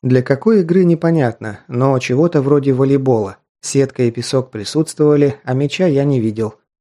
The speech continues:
Жилой модуль был установлен справа от входа прямо на полу и, видимо, прикреплён к стене. У дверей меня встретили обе сестры, спасённой мною девушки и два незнакомых парня.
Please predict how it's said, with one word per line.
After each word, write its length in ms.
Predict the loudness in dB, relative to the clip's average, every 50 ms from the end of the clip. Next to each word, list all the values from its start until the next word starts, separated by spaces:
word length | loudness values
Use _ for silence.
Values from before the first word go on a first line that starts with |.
| _ _ _ _ _ _ _ _ _ _ -10
Жилой 320 | -6 -2 0 2 4 4
модуль 340 | 2 2 2 2 2 2 0
был 220 | 2 2 2 2 2
установлен 720 | 0 0 0 -2 0 0 0 0 2 2 0 0 -2 -6
справа 460 | -12 -8 -2 0 0 2 2 2 2
от 80 | 0 -2
входа 280 | -4 -2 0 0 0 0
прямо 320 | 0 0 0 0 0 0 0
на 100 | -2 -2
полу 400 | 0 2 2 2 2 0 -2 -4 -8 _ -2
и, 100 | -2 0
видимо, 440 | 2 2 2 2 2 0 0 -2 -2
прикреплён 580 | -2 -2 -2 0 0 -2 0 0 -2 -2 -2
к 60 | -4
стене. 460 | -8 -6 -2 0 0 0 -2 -4 -8 _ _ _ _ _ _ _ _ _ _ _ _ -8
У 100 | -6 -6
дверей 340 | -6 -4 -2 0 2 2
меня 260 | 2 2 0 0 0 -2
встретили 520 | -4 -6 -2 0 0 0 0 0 -2 -2 0
обе 240 | 0 -2 0 0 -2
сестры, 600 | -4 -6 -8 -10 -10 -8 -4 -2 -2 -2 -2 -6 _
спасённой 600 | -20 -16 -12 -10 -10 -8 -4 -2 -2 -2 -2 -4
мною 260 | -4 -4 -4 -2 -4
девушки 560 | -2 -2 0 0 0 0 -2 -2 -2 -2 -2 -2 -2
и 100 | -4 -4
два 260 | -2 0 0 0 0
незнакомых 680 | 0 0 0 0 -2 -4 -2 -2 -2 0 -2 -4 -2 -2
парня. 380 | 0 0 0 -2 -6 -10 -12